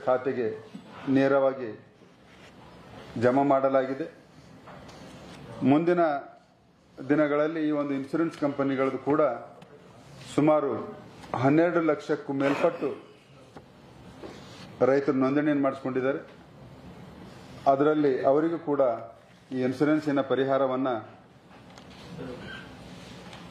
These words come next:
ಕೊಡಬೇಕು, ಎಲ್ಲಿನೂ ನಮ್ಮ ರೈತರಿಗೆ ಅನ್ಯಾಯ ಆಗ್ಬಾರ್ದು ಅನ್ನುವಂಥದ್ದನ್ನ ಕೃಷಿ ಸಚಿವರ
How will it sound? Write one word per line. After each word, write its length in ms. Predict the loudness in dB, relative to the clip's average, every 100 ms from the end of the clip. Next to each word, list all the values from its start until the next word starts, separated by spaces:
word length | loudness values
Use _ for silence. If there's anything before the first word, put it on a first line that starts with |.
| -18 -16 0
ಕೊಡಬೇಕು, 720 | 2 4 2 4 4 2 0 -8 -10 -14 -18 -18 -14 0
ಎಲ್ಲಿನೂ 760 | 4 4 4 2 0 -2 -8 -16 -6
ನಮ್ಮ 240 | -2 2 2
ರೈತರಿಗೆ 520 | 2 -2 -2 0 0
ಅನ್ಯಾಯ 300 | 2 2 4
ಆಗ್ಬಾರ್ದು 500 | 2 2 0 0 -2
ಅನ್ನುವಂಥದ್ದನ್ನ 680 | -2 -4 -4 -4 -2 -2
ಕೃಷಿ 420 | -2 -2 0 0 0
ಸಚಿವರ 400 | 0 2 2